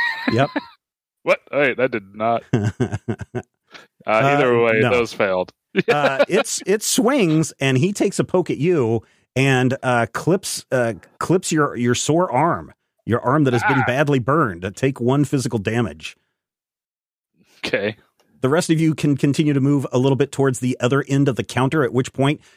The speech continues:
Speaker 2: you can see over in the piano bar, a man stands up and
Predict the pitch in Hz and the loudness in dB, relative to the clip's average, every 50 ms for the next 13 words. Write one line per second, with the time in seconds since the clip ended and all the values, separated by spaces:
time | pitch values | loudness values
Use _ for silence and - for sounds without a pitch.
0 | _ - 123 123 135 123 - - 147 156 - 139 156 151 170 156 131 123 117 - | _ -4 -2 0 0 0 0 0 0 0 0 0 0 2 2 2 2 0 -2 -2
1 | - 139 - 165 170 180 180 139 147 151 151 160 180 202 208 175 - _ _ _ | -2 0 2 2 2 2 2 2 2 0 2 2 2 0 0 -2 -6 _ _ _
2 | _ _ 147 156 156 151 165 208 220 202 - - - 151 131 127 120 - 120 110 | _ _ 0 0 2 2 2 2 2 0 0 0 -2 0 0 2 0 0 0 0
3 | 135 147 - _ _ _ _ _ _ _ _ _ _ _ _ _ _ _ _ _ | 0 0 -2 _ _ _ _ _ _ _ _ _ _ _ _ _ _ _ _ _
4 | _ 117 127 131 135 143 139 131 117 104 90 | _ 0 2 2 2 2 2 0 -2 -4 -8